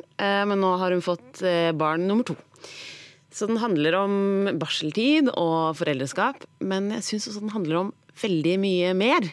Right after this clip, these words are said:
Man får mye mer på kjøpet. Eh, og jeg synes at, eh, dette er en helt nydelig debut. Altså, den bruker bleier og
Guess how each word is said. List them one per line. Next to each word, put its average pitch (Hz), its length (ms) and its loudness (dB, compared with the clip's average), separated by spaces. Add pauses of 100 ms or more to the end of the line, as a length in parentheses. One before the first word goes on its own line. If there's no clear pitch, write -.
(120)
Man 196 160 -2
får 233 160 4
mye 214 240 4
mer 165 160 2
på 165 140 -2
kjøpet. 196 320 -2 (720)
Eh, 202 640 0
og 196 140 0
jeg 196 180 -2
synes 185 300 -6 (100)
at, - 400 -10
eh, 170 720 2
dette 170 240 -6
er 156 220 -2
en 165 100 0
helt 156 160 -4
nydelig 139 800 0
debut. 233 320 2 (680)
Altså, 190 680 2 (200)
den 190 260 0
bruker 156 1000 0
bleier 156 640 0
og 143 240 0